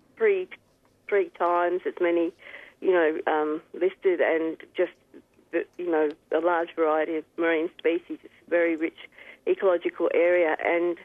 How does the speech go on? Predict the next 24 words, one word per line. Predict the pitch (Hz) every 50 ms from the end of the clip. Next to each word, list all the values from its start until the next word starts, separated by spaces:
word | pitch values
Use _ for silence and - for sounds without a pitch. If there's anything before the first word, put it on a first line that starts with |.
| - - -
it | - - -
doesn't | 180 196 - 208 208
have | 208 - 165 -
marine | 165 165 165 160 160 160 156
pests, | - 180 156 - - -
and | 170 175 170
we | 175 175 165 - - - - - - - - - - -
were | - 180
very | 170 196 190 185 185 185
concerned | - 196 180 180 - - 175 160 160 160
that | - 151 - - - -
that | 160 156 - - - - - -
would | 165 175 - -
be | - 170 170
a | 165
risk | 151 156 170 185 185 - - _ - - -
of, | 143 156 - _ _ _ _ _ _ _ _
because | - 180 - 226 202 190 -
the, | - 175 165 - -
apparently | - - - - 190 185 143 156 156
the | 156 151 151
waters | 156 160 160 160 160 - -
that | 139 147 - -
in, | 160 165 -